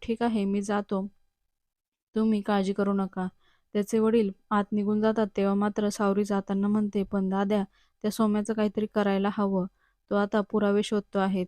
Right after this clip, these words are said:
तेव्हा मात्र अधिराज म्हणतो, "काळजी करू नको, त्याचा काटा आपल्याला कधीही काढता येईल, पण मात्र सध्या आपल्याला शालिनीवर फोकस करायला हवं." असं म्हणून तो तिथून निघून जातो. दुसरीकडे मात्र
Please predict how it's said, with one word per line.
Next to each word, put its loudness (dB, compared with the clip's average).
तेव्हा -2
मात्र -2
अधिराज 0
म्हणतो, 0
"काळजी 0
करू 0
नको, -2
त्याचा -2
काटा -2
आपल्याला 0
कधीही 0
काढता -2
येईल, -2
पण -4
मात्र -4
सध्या -6
आपल्याला -2
शालिनीवर -4
फोकस -6
करायला -6
हवं." -2
असं -4
म्हणून 0
तो -2
तिथून -2
निघून -2
जातो. -4
दुसरीकडे 0
मात्र 0